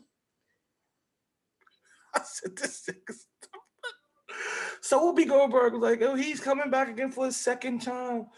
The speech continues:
Ladies and gentlemen, Peter Wayne." I exploded. And I won.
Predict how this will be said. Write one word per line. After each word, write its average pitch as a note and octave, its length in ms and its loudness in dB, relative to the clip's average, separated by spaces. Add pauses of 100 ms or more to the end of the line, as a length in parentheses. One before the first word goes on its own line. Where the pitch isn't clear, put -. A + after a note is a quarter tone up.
(280)
Ladies E4 460 6
and D4+ 120 0
gentlemen, G3+ 540 2 (400)
Peter - 500 0
Wayne." G#3 380 0
I C3 160 -2
exploded. - 880 2 (2500)
And B2 120 0
I A#2+ 60 2
won. B2 320 2